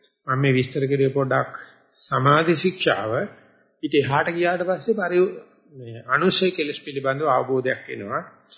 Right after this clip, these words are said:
ඒක ගොඩක් වෙලාවට එන්නේ මේ ෂට මායාවී ධර්ම හරහා. මේ ටික අයින් කරන්න තු එක බලන්න බෑ. ඒක නිසා ඒක කෙරුවට පස්සේ අරක දෙනවා වැඩිපුර අධ්‍යාපනයක් විදියට. එහෙම නැත්නම් වැඩිපුර කඩයිම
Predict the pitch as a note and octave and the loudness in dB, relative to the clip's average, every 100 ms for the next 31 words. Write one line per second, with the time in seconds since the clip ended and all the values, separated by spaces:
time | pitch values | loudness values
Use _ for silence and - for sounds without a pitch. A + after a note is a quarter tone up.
0 | - - C3+ B2 A#2+ C3 - C#3+ C#3+ D3 | -20 -12 -4 0 0 0 -4 0 2 2
1 | C#3+ C3 C3+ C#3+ D3+ D3 - - C3+ C3 | -2 -6 -8 -8 -6 -6 -4 -4 -4 -2
2 | C3 C3 C3 C#3 C3+ B2 C3+ D3 A#2+ B2 | -2 0 -2 -4 -8 -6 -6 -4 -4 -2
3 | G#2 G2+ A2+ - _ _ _ _ C#3+ C3+ | -2 -4 -8 -14 _ _ _ _ -2 2
4 | D3+ E3+ D#3+ D#3+ D#3 D3+ D3 C#3+ B2 A#2+ | 2 2 0 0 -2 -4 -2 -4 -2 -2
5 | B2+ C3+ C#3+ A#2+ G#2 D3 C3+ _ _ C3+ | -2 -2 -2 -2 -4 -6 -10 _ _ -8
6 | C3 A#2 D#3+ C#3 C3+ C#3 C#3 C#3+ C3 B2+ | -6 -4 -4 -2 -4 -4 -6 -2 -2 0
7 | C3 - G3+ B3+ - _ _ _ - C#3+ | -2 0 -2 -4 -6 _ _ _ -12 -8
8 | D3 C3 C3 D#3+ C3 C#3 D3 E3 D3 D3 | -6 -6 -6 -6 -6 -6 0 0 0 -2
9 | C3 B2+ A#2 G2+ - G2+ F#2 F2 F2+ _ | -4 -6 -8 -12 -14 -20 -20 -20 _ _
10 | _ _ _ B2 B2 A#2 C#3 C3+ B2+ C3 | _ _ _ -10 -10 -10 -10 -6 -4 -2
11 | C3+ D3 A#2 B2 C#3+ | -2 -2 -2 0 0